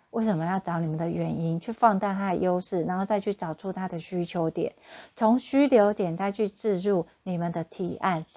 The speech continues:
跟备案。另外一个，另外一个是客人，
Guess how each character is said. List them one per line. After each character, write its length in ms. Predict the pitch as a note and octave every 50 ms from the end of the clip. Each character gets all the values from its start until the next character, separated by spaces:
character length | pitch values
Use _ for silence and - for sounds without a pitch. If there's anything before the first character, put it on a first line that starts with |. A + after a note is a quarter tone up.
| - _ _ - _
跟 200 | - F#3 F#3 G3
备 320 | G3 - - A3 G3 E3
案。 320 | - - F#3+ F#3 E3 D#3 D#3+ - _ _ _ _ _ _ - - - _ _ _ _ _ _
另 220 | - D#4+ D#4+ D4+ D#4
外 240 | D#4+ D#4 D4 C4
一 140 | A3+ G#3+ G#3+
个， 320 | - - A3 F#3+ F3 - - - -
另 140 | B3 B3+
外 160 | C4+ C4 B3 A3+
一 40 |
个 200 | G3+ - F#3+ F3
是 260 | F3 - A#3 A3 F#3+ F#3+ _ _ _
客 240 | - - C#4+ C4 G#3+
人， 380 | F#3+ F#3+ F3+ E3+ D#3+ E3 F#3